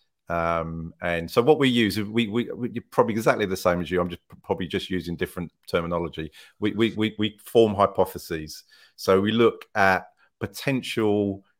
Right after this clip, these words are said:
um, scenarios that could have happened that then lead on to investigative, um, uh, opportunities. So I looked at it and there were four, essentially. One, one was that she wandered off and,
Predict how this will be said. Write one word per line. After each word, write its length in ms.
um, 240
scenarios 640
that 160
could 120
have 220
happened 460
that 140
then 260
lead 240
on 160
to 160
investigative, 840
um, 380
uh, 280
opportunities. 800
So 340
I 40
looked 260
at 80
it 60
and 100
there 140
were 0
four, 300
essentially. 600
One, 420
one 360
was 320
that 120
she 140
wandered 360
off 380
and, 340